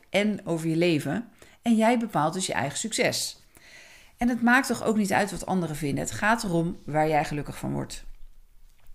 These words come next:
Zelf wil ik met mijn bedrijf over een paar jaar zeker een six-figure omzet. Over een paar jaar dus. Dan wil ik graag zes cijfers verdienen.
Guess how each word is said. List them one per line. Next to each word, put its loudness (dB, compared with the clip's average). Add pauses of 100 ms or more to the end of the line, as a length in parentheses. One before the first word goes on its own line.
(520)
Zelf 6
wil 6
ik 4
met 2
mijn 4
bedrijf 4
over 2
een 2
paar 8
jaar 6
zeker 2
een 2
six-figure 0
omzet. -2 (680)
Over 4
een 4
paar 8
jaar 8
dus. 0
Dan 0
wil 0
ik -6
graag 2
zes 0
cijfers 0
verdienen. -4